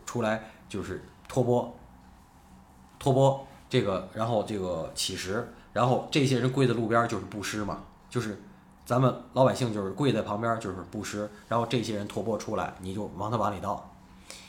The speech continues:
真正南传佛教，包括释迦牟尼在的时候，那些人是，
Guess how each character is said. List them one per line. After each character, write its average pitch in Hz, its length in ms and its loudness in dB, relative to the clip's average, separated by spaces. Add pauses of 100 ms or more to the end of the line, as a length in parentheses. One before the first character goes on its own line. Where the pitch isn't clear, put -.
(340)
真 269 160 10
正 240 180 10
南 202 140 10
传 208 160 8
佛 160 140 4
教， 160 180 8
包 220 300 6
括 165 320 6
释 185 180 0
迦 196 120 8
牟 185 160 6
尼 190 100 4
在 196 260 6
的 110 100 0
时 104 160 -6
候， 101 300 -6
那 156 140 0
些 151 140 2
人 135 340 0 (240)
是， 110 500 -6